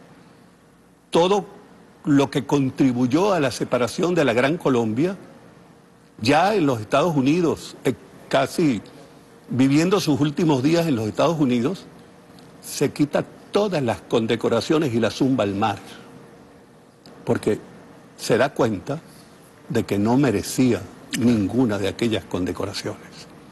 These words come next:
Un poco esa imagen tal vez pudiera explicar lo que en algún momento va a ocurrir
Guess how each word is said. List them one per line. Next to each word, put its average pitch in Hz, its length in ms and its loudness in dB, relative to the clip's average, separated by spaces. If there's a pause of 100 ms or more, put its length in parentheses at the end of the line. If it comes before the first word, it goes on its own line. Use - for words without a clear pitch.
(560)
Un 220 100 4
poco 214 380 2
esa 175 280 2
imagen 123 500 0 (840)
tal 127 200 2
vez 143 340 0 (220)
pudiera 127 360 0
explicar 123 680 -2 (580)
lo 131 160 2
que 143 100 0
en 127 100 2
algún 127 280 2
momento 143 600 0 (840)
va 139 680 0 (200)
a 127 100 2
ocurrir 131 520 0